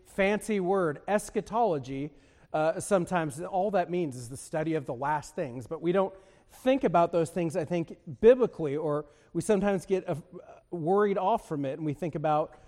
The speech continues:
some of the, the trees that are in these things, uh, when will Jesus return, and details around it, instead of the realities of things like death, heaven, hell, the resurrection. All those things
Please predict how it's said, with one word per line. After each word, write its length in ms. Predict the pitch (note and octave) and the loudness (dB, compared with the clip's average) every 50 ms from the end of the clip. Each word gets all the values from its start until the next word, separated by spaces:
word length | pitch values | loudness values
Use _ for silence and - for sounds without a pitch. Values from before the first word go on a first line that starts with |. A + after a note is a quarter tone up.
| - - _ | -20 -20 _
some 200 | - - G#3 F#3+ | -2 2 2 2
of 60 | G3 | 4
the, 200 | E3 F3 F3 G3 | 4 4 2 2
the 160 | F3 D#3 F#3+ F3 | 4 2 2 0
trees 560 | - - - D4 D#4 D#4 B3 F#3 D#3 C#3 - | 0 -2 -4 -2 0 0 0 -2 -2 -4 -4
that 120 | G3 F3 E3+ | -2 -2 0
are 80 | F3 | 0
in 100 | F3+ F3+ | 0 0
these 200 | F3 F#3 F3+ F3 | 0 -2 -2 -2
things, 380 | - - G#3+ F3 D3 C#3+ - - | -2 -2 -2 -2 -2 -4 -4 -4
uh, 140 | D#3 D3 D#3 | -4 -4 -4
when 380 | D#3+ D3+ C#3+ E3 E3+ E3+ F3 | -4 -2 0 0 2 2 2
will 120 | E3+ E3 D#3+ | 0 -2 -2
Jesus 460 | B2+ B2+ D#3+ D#3+ D3+ D3+ D3 - - | -4 -4 -6 -4 -4 -6 -8 -10 -12
return, 380 | D3 - - D3+ D3 D3 C#3 | -12 -10 -8 -8 -6 -6 -6
and 100 | C3+ C3 - - - - - - - _ | -8 -10 -12 -14 -20 -20 -20 -20 -12 _
details 420 | - F#3+ G3 - - G3+ F#3+ E3 D#3+ | -2 -2 -2 0 2 2 2 2 2
around 300 | F3 F3 F#3 G#3 G3+ F#3 | 0 0 0 0 0 0
it, 100 | F3+ - | -2 0
instead 640 | G3+ F#3+ F3 - - - - - A#3 A#3 A#3+ A#3+ A#3+ | -2 -2 -2 -4 -8 -10 -2 2 4 4 6 4 4
of 320 | - - F#3+ F#3 F#3 E3 | 4 4 4 2 2 2
the 100 | D#3 F#3 | 0 -2
realities 640 | E3 E3+ E3+ F3 F3 F#3 G#3+ A#3 G#3 E3 D3+ D3 C3 | 0 0 2 2 2 2 2 2 0 -2 -2 -4 -6
of 100 | D#3+ - | -8 -6
things 280 | - E3+ D#3 D3+ C#3+ - | -4 -4 -4 -4 -4 -2
like 280 | F3+ D#3 D3 C3 A2 | -2 -2 -2 -4 -4
death, 340 | D3 D#3 D3+ D3 D3+ - - - - - - _ - - | -2 0 0 0 0 -2 -6 -12 -20 -20 -20 _ -10 -2
heaven, 380 | - F3+ F3+ F3 D3 E3+ E3 | 2 2 2 2 2 0 -2
hell, 320 | D#3 C3 E3+ E3 D#3+ D#3+ D#3 | -2 0 2 4 4 4 2
the 100 | D#3+ D3+ | 0 0
resurrection. 540 | D#3 E3 E3 C3 D3+ E3 E3+ D#3+ - D#3 | 0 0 0 0 0 0 -2 -2 -4 -6
All 220 | - - G3 A#3+ C4 | -2 2 4 4 4
those 200 | B3+ A#3 A3 A3 | 4 4 2 2
things 420 | - C#4 A#3+ F#3+ E3 E3+ D#3 - | 0 0 0 0 0 -2 -6 -8